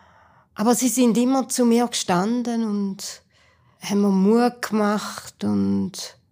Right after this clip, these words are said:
ja, die Vorstellung ist natürlich auch von mir noch und von ihnen natürlich auch, ist die Vorstellung gewesen, ja, wieder gesund zu werden. Also da ein Ziel gewesen. Und auch von diesen ersten Ärzten, die mich behandelt haben.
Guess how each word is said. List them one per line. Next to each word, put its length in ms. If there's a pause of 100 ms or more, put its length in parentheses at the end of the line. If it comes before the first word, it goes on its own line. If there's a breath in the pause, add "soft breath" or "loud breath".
(460)
ja, 200
die 100
Vorstellung 640
ist 180
natürlich 400
auch 140
von 220
mir 320
noch 420 (380 loud breath)
und 140
von 220
ihnen 340
natürlich 360
auch, 260
ist 160
die 60
Vorstellung 600
gewesen, 300 (720 loud breath)
ja, 260
wieder 240
gesund 480
zu 140
werden. 760
Also 380
da 320
ein 100
Ziel 560
gewesen. 640 (1000 soft breath)
Und 180
auch 120
von 140
diesen 460 (540 soft breath)
ersten 460
Ärzten, 680
die 120
mich 300
behandelt 720
haben. 300